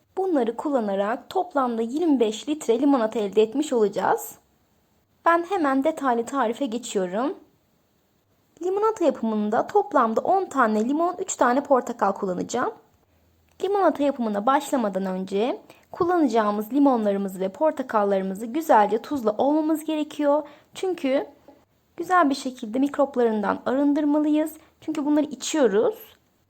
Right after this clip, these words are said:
Güzelce temizlenmeden içmek çok da sağlıklı olmayacak. Bu yüzden bu aşama oldukça önemli. Şöyle her tarafını güzelce elimizle ovuşturarak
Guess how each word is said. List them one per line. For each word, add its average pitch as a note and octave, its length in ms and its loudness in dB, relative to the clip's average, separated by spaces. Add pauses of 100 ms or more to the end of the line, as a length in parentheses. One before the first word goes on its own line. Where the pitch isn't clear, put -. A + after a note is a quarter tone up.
(140)
Güzelce D#4+ 440 4
temizlenmeden C4+ 720 2
içmek B3+ 320 -4
çok D#4 180 -8
da C#4+ 60 -8
sağlıklı C4+ 460 -2
olmayacak. A#3+ 760 0 (260)
Bu F#4 80 2
yüzden C#4 360 2
bu D#4 80 2
aşama C#4+ 340 2
oldukça A#3+ 440 0
önemli. C#4 560 2 (720)
Şöyle G4+ 360 4
her F#4+ 300 0
tarafını G#3 720 -2
güzelce C#4+ 400 2
elimizle C4+ 380 0
ovuşturarak A#3+ 720 0